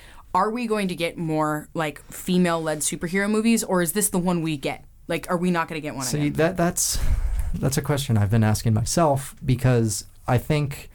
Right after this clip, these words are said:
Speaker 2: if you look on the other side of the proverbial pond at Marvel, um, their, m-, like, major contribution to the female superhero canon is more or less a secret agent with no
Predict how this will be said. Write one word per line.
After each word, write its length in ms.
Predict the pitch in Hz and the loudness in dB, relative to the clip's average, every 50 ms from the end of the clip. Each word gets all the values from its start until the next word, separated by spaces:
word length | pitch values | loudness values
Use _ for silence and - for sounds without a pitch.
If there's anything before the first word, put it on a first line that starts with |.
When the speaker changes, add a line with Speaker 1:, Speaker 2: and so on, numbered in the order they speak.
| - - - | -20 -20 -8
Speaker 2:
if 120 | - - | -2 2
you 80 | 156 156 | 4 4
look 180 | 175 190 185 | 4 4 2
on 80 | 170 147 | 2 2
the 140 | 131 131 127 | 2 2 2
other 180 | 139 139 123 | 2 2 2
side 240 | 110 - 123 120 117 | 2 2 2 4 4
of 140 | 117 104 110 | 2 2 2
the 100 | 117 101 | 0 2
proverbial 600 | - - 107 104 98 107 104 101 107 101 101 101 | 4 6 6 6 6 2 0 2 2 0 0 0
pond 360 | - - 117 117 104 98 101 | 2 2 2 4 4 2 2
at 100 | - - | 0 0
Marvel, 560 | 92 107 110 110 107 95 104 101 113 120 - - - - - - - - - - - | 0 0 0 0 0 0 0 0 0 0 -2 -6 -12 -20 -20 -20 -20 -20 -16 -4 0
um, 480 | - 123 120 113 110 107 107 104 101 - - - - - - - | 2 4 4 4 4 4 2 0 0 -4 -10 -20 -20 -14 -2 2
their, 320 | 123 117 127 131 135 135 | 4 4 4 4 4 2
m-, 320 | 131 127 123 123 120 - - - - - - - - - - - - - | 2 2 2 0 0 -2 -8 -16 -20 -20 -20 -20 -20 -20 -18 -14 -6 -2
like, 240 | 151 123 120 113 | 0 2 2 4
major 460 | - 123 123 123 120 120 113 127 123 120 | 4 4 4 4 2 2 4 2 4 4
contribution 680 | 117 120 117 110 - 113 104 113 110 101 - - 139 | 4 2 2 2 0 0 2 2 2 2 2 2 2
to 80 | 107 | 2
the 100 | 98 101 | 2 0
female 440 | - - - - 113 110 110 110 107 | -2 -2 0 2 4 4 4 4 2
superhero 640 | 101 - - 120 110 - 113 110 107 117 117 120 117 | 0 0 -2 -2 0 2 2 2 4 2 2 2 2
canon 500 | - 123 120 123 127 131 131 131 - - - | 0 0 2 2 2 2 2 2 0 -2 0
is 500 | - 117 107 101 98 - - - - - - - - - - - - - - - - | 2 2 2 2 2 0 -2 -2 -4 -8 -12 -18 -20 -20 -20 -20 -18 -18 -14 -4 2
more 340 | 139 131 127 123 123 117 | 4 4 4 4 4 4
or 60 | 113 110 | 4 4
less 300 | 110 107 104 101 - - | 4 2 2 0 0 -2
a 80 | - | -2
secret 400 | - - - - - - 55 52 | -2 -2 -4 -4 -4 -6 -4 -4
agent 500 | 53 60 - - 107 110 120 - - - - - - - | -4 -4 -4 -4 -4 -4 -4 -6 -8 -12 -18 -20 -18 -10
with 300 | 117 127 127 120 - - | -6 -4 -4 -4 -2 -2
no 400 | 131 123 113 107 110 117 - | 0 0 0 0 -2 -4 -6